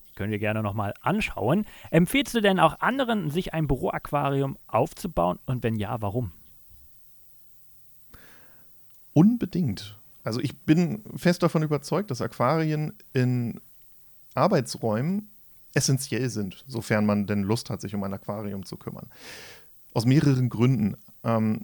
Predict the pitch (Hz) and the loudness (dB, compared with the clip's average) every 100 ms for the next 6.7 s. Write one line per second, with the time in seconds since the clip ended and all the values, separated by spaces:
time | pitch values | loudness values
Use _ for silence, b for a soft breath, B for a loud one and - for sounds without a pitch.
0 | - 131 - 165 147 151 - - - - | -2 -2 2 0 0 -2 -2 -8 -20 -20
1 | - - - - 139 151 143 131 - 117 | -20 -20 -20 -6 -2 0 2 0 0 0
2 | 123 127 120 135 139 117 110 107 104 - | 2 2 0 0 -2 0 2 2 -2 -6
3 | - - - - - - - - 123 107 | -18 -20 -20 -20 -12 -10 -6 -4 -2 -2
4 | 107 104 110 104 104 - 104 - 104 - | -4 -4 0 0 0 -4 -8 -6 -8 -8
5 | - 95 98 123 170 - 160 180 - - | -8 -6 -2 0 0 -2 -6 -6 -8 -8
6 | - 185 175 - 156 214 - | -4 -2 -4 -6 -6 -6 -8